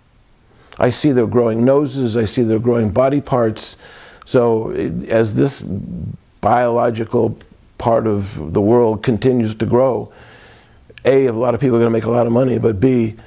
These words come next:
I think that it's the future. I don't know if that's the good news,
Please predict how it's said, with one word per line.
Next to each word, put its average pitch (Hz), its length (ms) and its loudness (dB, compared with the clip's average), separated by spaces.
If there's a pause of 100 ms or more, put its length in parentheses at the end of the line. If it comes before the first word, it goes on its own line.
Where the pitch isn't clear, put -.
(340)
I 110 120 0
think 117 300 0
that 117 120 4
it's 104 160 -2
the 92 60 -6
future. 127 420 -4 (2750)
I 123 80 4
don't 123 80 2
know 113 60 4
if 101 80 -4
that's 107 180 0
the - 80 -8
good 156 220 2
news, 101 400 -2